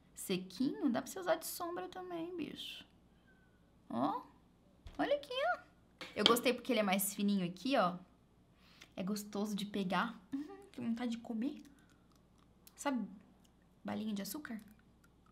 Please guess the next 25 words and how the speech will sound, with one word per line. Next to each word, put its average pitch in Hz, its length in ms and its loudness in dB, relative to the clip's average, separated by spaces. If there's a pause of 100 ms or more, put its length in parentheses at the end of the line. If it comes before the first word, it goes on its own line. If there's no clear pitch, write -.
(240)
Não 330 100 -4
dá 370 80 -2
umas 226 160 0
coisas 208 240 -2
assim 208 120 -2
em 196 80 -2
vocês? 214 540 -6 (640)
Sou - 180 -2
meio 302 160 0
doida. 202 360 -2 (680)
Tem 220 100 0
uma 269 140 6
menina 208 360 6
que - 120 -8
faz 196 220 0
uns 196 140 2
A 185 120 2
S 190 180 -2
M 196 160 0
R 208 120 2
aqui 202 160 -2
no 185 80 0
YouTube, 180 540 0 (1040)
que 202 240 0
ela 196 760 8